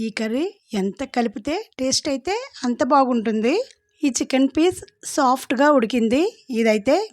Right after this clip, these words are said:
బిర్యానీలోకి కరెక్ట్గా సరిపోతుంది. దీన్ని మరొకసారి చక్కగా మొత్తం కలుపుకొని,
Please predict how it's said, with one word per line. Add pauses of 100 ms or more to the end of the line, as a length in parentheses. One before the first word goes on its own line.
బిర్యానీలోకి
కరెక్ట్గా
సరిపోతుంది. (480)
దీన్ని (300)
మరొకసారి (120)
చక్కగా
మొత్తం
కలుపుకొని,